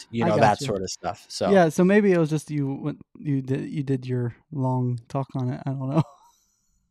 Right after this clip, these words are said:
Speaker 2: <laughs>
Speaker 1: So, jumping
Speaker 2: Good
Speaker 1: back to
Speaker 2: times or the, good times or the mountains? Low times or the valleys. That's what I
Speaker 1: Well, yes and no. Like, and I think that's, that's something that is, is kind of the conversation too, is, like, I think that we,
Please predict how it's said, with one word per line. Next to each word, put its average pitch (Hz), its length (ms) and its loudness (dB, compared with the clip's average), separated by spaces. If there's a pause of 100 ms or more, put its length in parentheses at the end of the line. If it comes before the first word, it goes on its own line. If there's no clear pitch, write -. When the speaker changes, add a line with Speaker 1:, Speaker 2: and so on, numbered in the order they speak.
Speaker 2:
<laughs> - 500 -10 (2500)
Speaker 1:
So, 143 460 8 (400)
jumping 170 300 8
Speaker 2:
Good 226 40 6
Speaker 1:
back 247 300 12
to 254 80 12
Speaker 2:
times 226 140 8
or 208 120 8
the, 202 240 4
good 220 220 6
times 240 300 8
or 220 60 6
the 214 60 4
mountains? 240 580 4 (140)
Low 185 240 4
times 185 360 -2
or 180 40 -2
the 175 80 -4
valleys. 147 460 -8 (100)
That's 220 220 -14
what 165 120 0
I 151 100 0
Speaker 1:
Well, 262 180 12
yes 226 300 4
and 214 100 -2
no. 185 220 4
Like, 123 220 0
and 139 100 -2
I 135 80 4
think 143 240 -2
that's, 135 340 2
that's 135 280 0
something 135 360 0
that 120 340 0
is, 117 480 -6
is 117 240 -10
kind 123 180 -6
of 120 40 -4
the 120 60 0
conversation 110 600 -6
too, 131 220 -4
is, 104 120 -6
like, 104 140 -8
I 107 60 -8
think 107 240 -12
that 104 160 -4
we, 104 380 -6